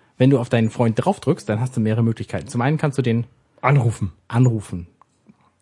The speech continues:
Speaker 2: Du
Speaker 1: Das
Speaker 2: kann-
Speaker 1: geht über dein iPhone. Du kannst ihm auch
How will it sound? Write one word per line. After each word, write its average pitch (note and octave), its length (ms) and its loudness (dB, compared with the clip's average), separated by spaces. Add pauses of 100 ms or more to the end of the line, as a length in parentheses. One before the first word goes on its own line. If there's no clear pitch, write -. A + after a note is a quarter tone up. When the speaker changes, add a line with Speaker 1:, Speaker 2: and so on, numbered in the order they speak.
(120)
Speaker 2:
Du B2+ 60 0
Speaker 1:
Das B2 140 4
Speaker 2:
kann- C#3 80 4
Speaker 1:
geht C3+ 240 0
über A#2 260 0
dein G#2+ 220 0
iPhone. F#2+ 480 -10 (460)
Du B2 80 -2
kannst D3 380 -2
ihm B2+ 360 2
auch A#2+ 340 -2